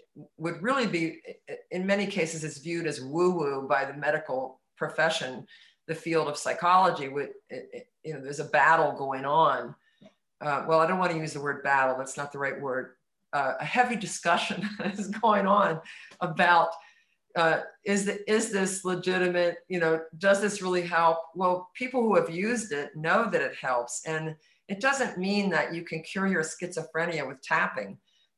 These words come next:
It, it's, it's just that it can help with so many symptoms of everything, physical, mental, spiritual, emotional. So if it can help at all, why not use it? So there is discussion going on, though, about having that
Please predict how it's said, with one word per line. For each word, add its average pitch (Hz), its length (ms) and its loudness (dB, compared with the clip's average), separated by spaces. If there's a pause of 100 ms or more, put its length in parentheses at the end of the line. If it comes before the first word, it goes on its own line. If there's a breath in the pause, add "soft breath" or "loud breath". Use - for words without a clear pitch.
It, 165 240 -8
it's, - 380 -10
it's 180 300 -8
just 196 400 2
that 165 120 2
it 170 120 -4
can 175 100 -6
help 202 380 2
with 170 100 -6
so 190 240 -2
many 196 160 -2
symptoms 180 560 -4
of 147 80 -8 (120)
everything, 127 760 -4 (220)
physical, 185 460 -4
mental, 160 440 -2
spiritual, 175 640 -6
emotional. 151 680 -4 (440 soft breath)
So 165 520 2
if 185 180 -6
it 190 100 -4
can 202 120 0
help 214 360 2 (220)
at 160 200 2
all, 208 540 6
why 185 160 4
not 180 260 2
use 175 220 -4
it? - 140 -8 (220)
So 165 400 2 (480 loud breath)
there 202 200 4
is 196 180 0
discussion 240 500 -2
going 185 260 2
on, 185 200 4
though, 160 160 2
about 151 360 2
having 185 360 0
that 160 260 0